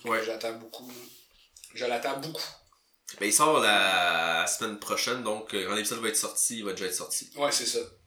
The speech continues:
Speaker 1: Fait que je vais déjà capoter.
Speaker 2: Moi, j'attends le nouveau d'Era, parce que je vais aller voir en show, fait que je suis comme, faudrait que je m'aille, euh, pour,
Speaker 1: Ouais.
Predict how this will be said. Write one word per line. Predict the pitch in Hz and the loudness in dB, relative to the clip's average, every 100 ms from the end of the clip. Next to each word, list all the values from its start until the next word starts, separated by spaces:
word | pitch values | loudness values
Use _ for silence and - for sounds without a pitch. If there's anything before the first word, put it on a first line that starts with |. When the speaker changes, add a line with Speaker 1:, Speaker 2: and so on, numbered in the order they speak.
| - | -20
Speaker 1:
Fait | - | -12
que | - 107 | -8 -6
je | |
vais | 110 | -6
déjà | 107 110 | -6 -8
capoter. | 110 - - - - - _ _ _ _ _ | -8 -10 -12 -16 -18 -20 _ _ _ _ _
Speaker 2:
Moi, | 107 110 | -12 -10
j'attends | 117 120 107 | -2 2 2
le | 101 98 95 | 2 0 -4
nouveau | 95 95 | -8 -8
d'Era, | 98 95 87 92 98 104 | -2 0 0 0 0 -2
parce | - | -6
que | - | -10
je | 92 | -8
vais | 95 | -4
aller | 92 | -4
voir | 98 98 | -2 -2
en | 92 | -2
show, | - - 104 | -2 -2 -4
fait | 87 | -6
que | 85 | -8
je | |
suis | - | -8
comme, | 87 80 - | -8 -10 -14
faudrait | - 82 80 | -12 -8 -8
que | |
je | 90 | -6
m'aille, | 85 82 | -6 -6
euh, | 78 78 - | -12 -16 -8
pour, | |
Speaker 1:
Ouais. | 110 | -4